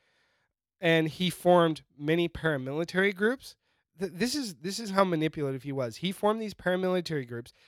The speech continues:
that would start fights with protesters, and then he would use that to sow seeds of fear about a communist uprising,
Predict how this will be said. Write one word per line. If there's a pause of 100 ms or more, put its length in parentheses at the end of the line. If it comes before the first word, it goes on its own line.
(140)
that
would
start (120)
fights
with
protesters, (560)
and
then
he
would
use
that
to
sow
seeds
of
fear (420)
about
a
communist
uprising,